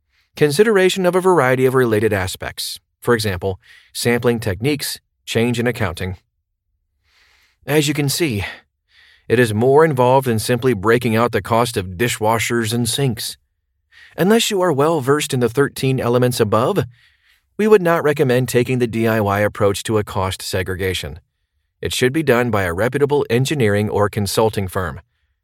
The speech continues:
There is a set of specific rules and guidelines that must be followed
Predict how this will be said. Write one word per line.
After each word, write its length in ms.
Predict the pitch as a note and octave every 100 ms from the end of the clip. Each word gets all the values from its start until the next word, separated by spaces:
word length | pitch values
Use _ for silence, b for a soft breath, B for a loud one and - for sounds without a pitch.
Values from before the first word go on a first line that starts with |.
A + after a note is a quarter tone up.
| _ _ _ _ -
There 160 | D#3+ F#3+
is 80 |
a 60 | F#3+
set 260 | - D3+ C#3+
of 160 | C3+
specific 640 | - A#2+ G#2 - C#3+ D3+ C#3
rules 400 | G2+ A#2 A#2+ A#2+
and 160 | A#2
guidelines 540 | G2+ G2 F#2+ F#2 F#2+ G#2
that 100 | F#2
must 380 | F#2+ B2 C#3+
be 120 | - C3+
followed 460 | - G#2 D2+ D2+